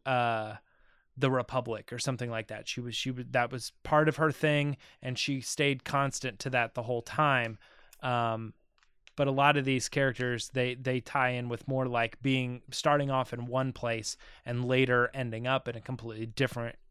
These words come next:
place. And, um, Padme was very constant to me. Leia was very constant to me. Uh, Poe was very constant to me. That's why I alwa-, I connect Leia and Poe a lot, uh, as, like,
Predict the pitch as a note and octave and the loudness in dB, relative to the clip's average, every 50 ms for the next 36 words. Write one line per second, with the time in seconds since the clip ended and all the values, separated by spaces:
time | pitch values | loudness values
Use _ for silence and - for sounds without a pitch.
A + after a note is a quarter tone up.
0 | - - - - C#3+ C3 A#2+ A2+ G#2+ - - B2 A#2+ A#2+ A#2+ - B2 B2 A#2 A2+ | -20 -20 -10 -4 -2 -2 -2 -2 -6 -8 -8 -8 -8 -8 -10 -10 -8 -8 -8 -8
1 | A2 G#2+ G#2+ G#2+ - - - - - - - - - - - - - - D3 D3+ | -8 -10 -12 -16 -18 -20 -20 -20 -20 -20 -20 -20 -20 -20 -20 -16 0 4 4 6
2 | D3 C#3+ C#3+ C3+ B2+ B2+ A2 A2 B2+ A#2+ A2+ - B2+ B2 A#2+ A2 - B2 - - | 6 4 2 2 0 0 0 0 0 0 0 -2 -4 -4 -4 -4 -8 -8 -8 -6
3 | B2 A#2+ A#2 A#2 A2+ A#2 A#2 A#2+ A#2+ A#2 A2 - A#2+ A2+ A2+ A2+ - A#2 A2+ A2+ | -6 -6 -6 -4 -2 -2 -2 -2 -2 -4 -6 -6 -6 -6 -6 -6 -8 -8 -6 -6
4 | A2+ - - A2+ A2 - - A#2 A2+ A2 G#2+ G#2 G2 - _ _ _ _ - B2 | -8 -8 -10 -12 -12 -12 -12 -10 -10 -10 -12 -14 -16 -18 _ _ _ _ -2 -2
5 | A#2 A2 - - C#3+ C#3 C#3 C#3 B2 A2+ B2+ B2+ B2 A#2+ - - - B2+ B2 B2 | -2 0 2 2 2 4 4 2 0 0 0 0 0 0 -2 -4 -2 -2 -2 0
6 | A#2 - - A#2 G#2+ - - A#2 A2 G2+ F#2 - - - - - _ - C#3 C#3+ | -2 -4 -8 -8 -10 -10 -12 -12 -12 -14 -14 -16 -18 -20 -20 -18 _ 0 0 0
7 | - F3 F3 E3 D#3 D3+ D3 D3 C#3 C3+ C3+ C3+ - - C#3 C#3 C#3 B2+ - - | 2 4 6 8 8 10 8 8 8 6 4 2 2 4 4 6 4 4 0 -4
8 | C3+ B2+ B2+ B2+ A#2+ - - B2 B2 C3 B2+ B2+ B2 A#2 A2+ A#2+ A#2+ A2 - - | -2 0 2 0 0 -2 -6 -2 2 2 4 4 4 2 0 -4 -8 -6 -2 2
9 | B2+ B2 A#2+ A2+ G#2 A2 A#2 A#2 A2+ A#2+ B2 A#2+ A2 G#2+ - - _ _ _ _ | 2 4 4 2 0 -4 -4 -2 2 4 4 4 2 0 -4 -10 _ _ _ _
10 | - - - - - - A#2+ A#2 A#2 A2+ A2+ G2+ - - B2 A#2+ A#2 A#2 A2+ - | -14 -12 -12 -12 -6 -2 0 2 2 2 2 0 -2 -2 -2 0 0 0 -2 -2
11 | - A#2+ A2+ G#2+ - | -2 -2 -2 -2 -4